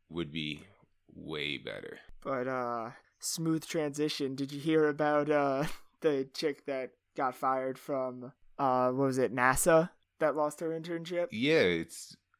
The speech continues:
Speaker 1: ridiculous.
Speaker 2: Like, a week ago or something, yeah.
Speaker 1: Yeah, she j-, just because tweets. Two tweets that are hilarious, by the way.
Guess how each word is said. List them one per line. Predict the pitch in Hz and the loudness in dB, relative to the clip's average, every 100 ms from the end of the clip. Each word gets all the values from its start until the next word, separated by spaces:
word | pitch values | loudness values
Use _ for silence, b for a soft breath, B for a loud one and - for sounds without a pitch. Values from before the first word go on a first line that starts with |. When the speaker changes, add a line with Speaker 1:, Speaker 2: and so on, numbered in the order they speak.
| - | -2
Speaker 1:
ridiculous. | 107 95 123 143 139 175 - 156 | -2 0 2 2 2 0 0 0
Speaker 2:
Like, | |
a | |
week | 156 | -2
ago | 160 160 | -2 -2
or | |
something, | 170 165 165 - 170 165 | -4 -8 -10 -10 -10 -6
yeah. | 143 123 127 - _ _ | -6 -6 -10 -14 _ _
Speaker 1:
Yeah, | 127 120 | 0 2
she | 85 95 | 0 -4
j-, | 92 - 101 | -8 -12 -6
just | 113 - | -4 -2
because | 131 120 | 2 2
tweets. | - - 107 - - - - _ _ _ | 0 -4 -4 -4 -10 -16 -16 _ _ _
Two | - 117 | 2 2
tweets | - 120 98 - - - _ _ _ _ | 2 2 2 -2 -14 -18 _ _ _ _
that | 92 92 | 0 2
are | 87 71 - _ - | 2 0 -4 _ -2
hilarious, | 110 104 110 110 95 80 80 | 2 4 4 6 4 2 -2
by | - 80 78 | -2 -2 0
the | 80 | 0
way. | 80 80 80 87 | 0 0 0 -2